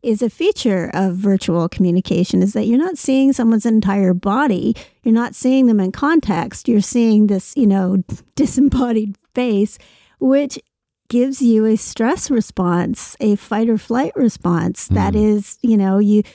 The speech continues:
Speaker 1: someone comes right up to your face, you're like, "Hey, back off."
Speaker 2: That's interesting. And so many people, especially if they're using it, uh, a mobile device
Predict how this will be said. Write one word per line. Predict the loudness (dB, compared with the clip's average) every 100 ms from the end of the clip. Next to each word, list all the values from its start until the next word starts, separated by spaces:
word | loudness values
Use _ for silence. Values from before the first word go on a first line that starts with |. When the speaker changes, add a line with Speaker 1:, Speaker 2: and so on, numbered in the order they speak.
| _
Speaker 1:
someone | -6 0 2 2
comes | 2 2 2
right | 0 0 0
up | -2 -2
to | 0
your | 2 2
face, | 0 0 0 0 -2 0
you're | 2 2
like, | 0 0
"Hey, | -2 0
back | 0 0 0
off." | -2 -2 -2 -4 -10 _ _ _ -4
Speaker 2:
That's | -2 0
interesting. | -2 -2 -4 -4 -2 0
And | 0
so | 0 -2
many | -2 -2
people, | 0 -2 0 -2 -4 -12 _ _
especially | -6 -4 -4 -2 -2
if |
they're | 0
using | 0 2 2 2 -2
it, | -6 _ _ _
uh, | -4 -2 -2
a | 0
mobile | 2 2 0
device | -2 -2 -2 -4 -8